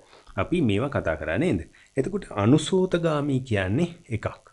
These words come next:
ඒ කියන්නේ මොකද්ද? රාගෙන් රාගයට යාම. එතකොට අපි උත්තරේ ලියන්නේ අනුසෝතගාමී කියන වචනේ විතරයි ඒකට. අනිත් එක තමයි පටිසෝතගාමී. එච්චරයි අපි ලියන්න තියෙන අධර්මෙන් ධර්මයට යාම. එතකොට මෙතනදී ඒවා වචන අනුව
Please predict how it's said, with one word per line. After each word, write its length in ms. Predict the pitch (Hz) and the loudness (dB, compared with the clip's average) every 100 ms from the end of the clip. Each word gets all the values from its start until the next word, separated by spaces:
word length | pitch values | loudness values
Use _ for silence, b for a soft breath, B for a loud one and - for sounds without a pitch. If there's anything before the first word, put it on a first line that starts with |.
| _ _ b b b b | _ _ b b b b
ඒ 80 | 123 | -4
කියන්නේ 240 | 117 113 90 | 0 0 -2
මොකද්ද? 300 | 85 95 113 | -2 -2 0
රාගෙන් 460 | 95 110 104 113 160 | 2 4 4 4 2
රාගයට 440 | 120 98 87 87 - 196 - | 2 0 0 -4 -4 -8 -10
යාම. 300 | - 87 78 | -6 -6 -6
එතකොට 240 | 85 113 113 | -10 -6 -4
අපි 180 | 107 101 | -2 -4
උත්තරේ 340 | 85 - 117 | -6 -2 -2
ලියන්නේ 360 | 101 92 135 165 | 0 -2 -2 0
අනුසෝතගාමී 720 | 135 135 143 139 135 127 127 | 0 0 -2 -2 -2 0 0
කියන 180 | 127 143 | 0 0
වචනේ 340 | 117 107 165 | 0 0 0
විතරයි 340 | 135 - 82 82 | 0 -2 -6 -8
ඒකට. 220 | - - - B B B | -10 -16 -20 B B B
අනිත් 320 | 104 196 - | 0 0 2
එක 120 | 101 | -2
තමයි 380 | - 85 90 185 - _ _ | 0 -4 -2 -4 -6 _ _
පටිසෝතගාමී. 960 | - 113 120 107 90 139 143 78 - - _ _ _ _ _ _ _ _ _ b b b | 0 0 2 -2 -4 -4 -4 -4 -10 -20 _ _ _ _ _ _ _ _ _ b b b
එච්චරයි 300 | 117 110 160 | -2 0 0
අපි 160 | 135 117 | -2 -2
ලියන්න 240 | 117 87 | -2 -2
තියෙන 220 | 87 87 82 | -6 -8 -8
අධර්මෙන් 460 | 87 90 107 156 | -6 -4 -4 -2
ධර්මයට 380 | 127 87 80 73 | -2 -4 -6 -10
යාම. 180 | - - - B B B | -16 -18 -20 B B B
එතකොට 340 | - 117 139 147 262 - b b - | -6 -2 -2 -2 -6 -8 b b 0
මෙතනදී 500 | 107 202 139 175 170 | 4 6 4 2 0
ඒවා 300 | - 127 143 135 - _ 98 | 0 0 0 -4 -12 _ -2
වචන 320 | 92 - 143 | -2 2 2
අනුව 220 | 135 160 | 4 2